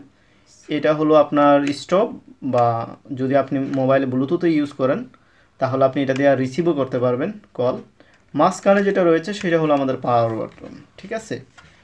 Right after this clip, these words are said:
এই হলো এটা। আর এটার বক্সের মধ্যে আরও রয়েছে, যেমন এটা একটা চার্জিং,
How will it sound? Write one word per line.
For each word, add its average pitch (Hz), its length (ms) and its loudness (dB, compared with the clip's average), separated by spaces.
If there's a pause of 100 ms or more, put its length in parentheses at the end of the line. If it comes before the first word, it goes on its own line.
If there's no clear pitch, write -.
(300)
এই 165 180 2
হলো 180 200 4
এটা। 175 380 2 (500)
আর 131 180 0
এটার 135 220 2
বক্সের 143 340 -2
মধ্যে 147 180 0
আরও 147 220 2
রয়েছে, 143 340 -4 (1900)
যেমন 143 480 4 (160)
এটা 135 480 -2
একটা 143 240 -4
চার্জিং, 143 520 0